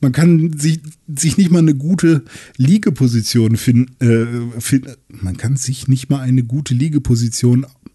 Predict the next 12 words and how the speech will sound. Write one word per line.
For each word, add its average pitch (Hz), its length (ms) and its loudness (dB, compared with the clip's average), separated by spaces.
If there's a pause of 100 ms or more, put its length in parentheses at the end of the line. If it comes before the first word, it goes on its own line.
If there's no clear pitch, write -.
(140)
aussuchen, 127 520 2
meinetwegen, 117 380 2
oder 113 120 -4
man 107 140 -2
findet 147 280 -2
keine, 120 300 -2 (480)
dann, 131 560 2
äh, 123 400 0
nervt 123 460 2
das - 140 -2
echt - 280 -6
dolle. 107 240 0